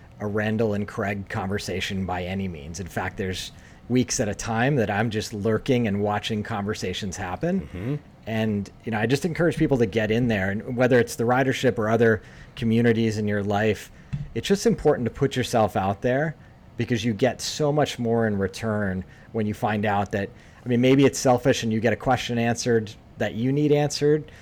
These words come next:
Speaker 1: but if you can answer a question for someone else or point them in the right direction, I don't know about you, but I just get a, such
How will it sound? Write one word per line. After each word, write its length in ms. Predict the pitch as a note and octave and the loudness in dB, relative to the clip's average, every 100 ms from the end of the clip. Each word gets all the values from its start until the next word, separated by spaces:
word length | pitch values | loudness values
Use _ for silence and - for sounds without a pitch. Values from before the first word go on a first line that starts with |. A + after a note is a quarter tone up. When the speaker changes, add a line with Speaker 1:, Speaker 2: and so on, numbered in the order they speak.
| - - - | -20 -12 -2
Speaker 1:
but 160 | A#2 | 0
if 100 | A#2 | 2
you 80 | C#3 | 2
can 120 | C#3 B2+ | 2 2
answer 300 | C#3 C3 A#2 | 2 2 0
a 40 | |
question 400 | C#3+ B2 - A#2+ | 2 0 -2 -6
for 140 | - | -6
someone 320 | A2+ A#2+ A2+ G#2+ | -4 -2 -2 0
else 320 | A#2 A#2 A2+ | 0 0 -4
or 60 | |
point 260 | G2+ B2 A2+ | -4 -4 -2
them 100 | A2+ | -2
in 100 | A2 | 0
the 80 | G2+ | 0
right 200 | G#2 G#2 | -2 -2
direction, 580 | G#2 G2 G2+ - A#2 A2+ - - - - - | -6 -6 -6 -4 -4 -6 -12 -20 -20 -20 -2
I 80 | D3 | 2
don't 120 | C#3+ | 4
know 100 | B2 | 4
about 220 | A2 G#2+ | 4 0
you, 200 | G#2+ G#2+ | 0 0
but 120 | G#2+ | 0
I 60 | A2 | 0
just 200 | A#2+ - | -2 0
get 100 | B2 | 2
a, 220 | A2+ A2 | 2 0
such 380 | - B2 - | -4 -4 -4